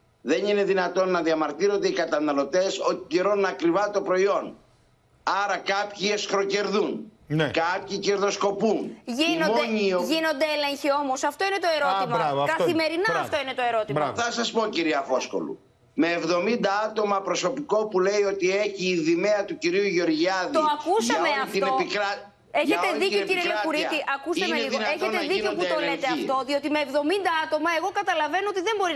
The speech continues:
Speaker 3: να γίνει σωστή δουλειά. Ή τουλάχιστον
Speaker 1: Ωραία.
Speaker 3: δεν μπορεί
Speaker 1: Άρα,
Speaker 3: να καλύψει.
Speaker 1: η ακρι-, η ακρίβεια, κυρία Φόσκολου, φαίνεται. Η ποσότητα που μειώνουν την ποσότητα και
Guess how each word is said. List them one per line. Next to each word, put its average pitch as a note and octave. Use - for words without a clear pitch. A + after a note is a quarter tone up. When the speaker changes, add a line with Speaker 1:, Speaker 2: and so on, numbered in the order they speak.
Speaker 3:
να B3+
γίνει A#3
σωστή A#3+
δουλειά. G3
Ή -
τουλάχιστον G#4+
Speaker 1:
Ωραία. -
Speaker 3:
δεν G4
μπορεί G#4+
Speaker 1:
Άρα, G#4+
Speaker 3:
να G#4+
καλύψει. G#4+
Speaker 1:
η -
ακρι-, A3+
η -
ακρίβεια, G#3
κυρία F#3+
Φόσκολου, G3
φαίνεται. E3
Η -
ποσότητα G#3
που E3
μειώνουν G#3
την F3+
ποσότητα F#3
και E3